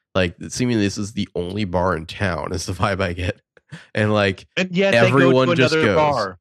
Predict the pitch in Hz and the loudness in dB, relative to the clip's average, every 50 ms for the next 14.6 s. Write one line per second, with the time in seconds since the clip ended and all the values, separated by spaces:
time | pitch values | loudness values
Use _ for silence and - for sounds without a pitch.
0 | _ _ _ _ _ _ _ _ _ 127 131 131 139 131 - 147 131 113 113 123 | _ _ _ _ _ _ _ _ _ 2 4 4 4 4 4 2 0 2 2 0
1 | 123 117 123 120 113 120 117 110 107 104 98 101 98 95 95 82 82 80 85 85 | 0 2 2 2 2 2 2 2 2 2 2 2 0 0 -2 -2 0 -2 -2 -4
2 | - - - 98 78 - 80 104 101 90 90 95 104 - - 147 151 156 151 143 | -6 -6 -6 -6 -6 -4 -2 0 0 0 0 -2 -4 -2 -2 0 0 2 2 2
3 | 135 131 120 - - 120 113 110 110 110 113 110 107 107 104 104 107 85 85 82 | 2 2 0 -2 -2 -2 0 0 -2 0 0 0 0 0 -2 -2 -4 -4 -2 -4
4 | 82 - 95 95 90 98 - - - 85 82 80 87 90 92 95 98 101 110 - | -4 -4 -6 -4 -4 -6 -6 -6 -6 -8 -6 -6 -6 -6 -4 -4 -4 -4 -4 -2
5 | - 117 117 120 - 165 160 - _ _ _ _ _ _ _ _ _ _ _ - | -2 -2 -2 -2 -2 -4 -4 -4 _ _ _ _ _ _ _ _ _ _ _ -6
6 | 82 82 82 87 87 90 90 90 85 - - - _ _ _ _ - 110 120 131 | -4 -2 -2 -2 0 0 0 0 -2 -4 -8 -10 _ _ _ _ -2 -2 -2 -2
7 | 127 _ - - - 101 95 95 95 101 104 - - 113 - 123 120 123 123 - | -4 _ -14 -6 -4 -4 -2 -2 -2 -2 -4 -4 -8 -8 -6 -4 -6 -6 -6 -6
8 | 107 101 95 98 78 71 90 90 90 - 101 98 98 - - - _ _ _ _ | -8 -6 -4 -4 -2 -2 -2 -4 -4 -4 -6 -6 -6 -8 -14 -16 _ _ _ _
9 | _ 117 - - 139 131 123 - 139 135 120 123 143 147 139 90 110 117 113 110 | _ -4 -2 -2 -2 -4 -2 0 0 0 2 2 2 0 2 2 2 0 0 0
10 | - 110 104 104 98 101 - 107 95 - 107 95 92 92 104 98 95 87 90 95 | 0 0 0 2 0 -2 -6 -10 -4 -2 -2 -2 -2 -2 -2 -2 -2 -4 -4 -2
11 | 101 98 101 101 101 98 98 92 90 87 90 - 98 90 85 78 78 - - - | -2 0 0 0 0 -2 -4 -4 -4 -6 -4 -4 -6 -6 -6 -6 -8 -10 -8 -10
12 | 95 90 - - - - - _ _ _ _ - 90 85 87 - - 104 101 101 | -10 -8 -8 -12 -12 -12 -16 _ _ _ _ -4 -2 -2 -2 -4 -4 -4 -4 -2
13 | - - 104 92 92 92 90 101 95 90 - 98 85 80 76 78 76 71 - 82 | -2 0 0 0 0 0 -2 -2 -4 -4 -2 -4 -4 -4 -4 -6 -8 -8 -6 -8
14 | 80 80 80 76 78 - 50 50 50 50 - - | -6 -6 -4 -6 -6 -6 -8 -10 -10 -12 -12 -14